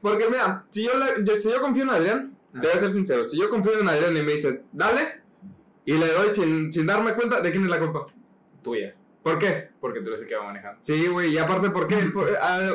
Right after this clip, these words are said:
Speaker 1: además, yo tengo que verificar si realmente viene alguien, ¿no?
Speaker 2: Ajá.
Speaker 1: Por eso me molesta de que dices, "Ah, güey, si yo la cago, yo acepto que la cagué". Yo acepto de que, "¿Sabes qué? La cagué, güey, no chequé bien y que no sé qué".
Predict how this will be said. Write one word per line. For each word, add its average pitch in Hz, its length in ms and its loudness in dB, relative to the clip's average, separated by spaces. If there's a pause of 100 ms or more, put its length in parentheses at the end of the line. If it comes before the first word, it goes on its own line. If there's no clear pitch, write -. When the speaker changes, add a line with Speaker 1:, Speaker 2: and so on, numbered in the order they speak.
(100)
Speaker 1:
además, 185 320 0
yo 214 120 2
tengo 214 220 0
que 202 100 0
verificar 160 720 0
si 156 220 -2
realmente 165 480 0
viene 147 220 -2
alguien, 160 260 0
¿no? 202 280 -4
Speaker 2:
Ajá. 110 280 -20 (100)
Speaker 1:
Por - 100 0
eso 165 200 0
me 180 120 0
molesta 165 420 0
de 135 180 0
que 131 200 2
dices, 135 300 -2
"Ah, 151 220 2
güey, 135 160 0 (480)
si 165 140 0
yo 214 100 2
la 277 160 2
cago, 247 480 0 (400)
yo 143 80 2
acepto 156 340 0
que 165 80 0
la 127 120 2
cagué". 113 240 -2 (180)
Yo 139 120 0
acepto 147 280 -2
de 139 180 0
que, 127 300 0
"¿Sabes 165 200 -2
qué? 202 140 0
La 156 160 -2
cagué, 160 320 0
güey, 247 320 -2 (340)
no 143 160 -2
chequé 147 320 0
bien 214 360 0
y 180 60 -2
que 175 100 -2
no 165 80 0
sé 165 180 -2
qué". - 320 -4